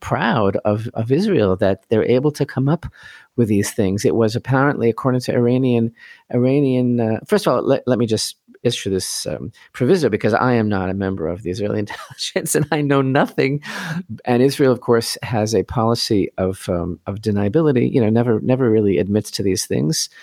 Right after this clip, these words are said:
uh, kind of with a wink. But, um, Iranian, um, press,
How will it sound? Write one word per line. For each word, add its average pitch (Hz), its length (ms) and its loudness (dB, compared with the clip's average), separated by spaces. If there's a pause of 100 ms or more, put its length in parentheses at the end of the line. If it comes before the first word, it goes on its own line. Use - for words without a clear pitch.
(520)
uh, 104 220 -2
kind 117 240 -2
of 113 80 -2
with 110 120 2
a 120 60 2
wink. 113 460 0
But, - 260 -2
um, 104 240 0 (180)
Iranian, 127 680 4
um, 110 340 2 (200)
press, - 500 -2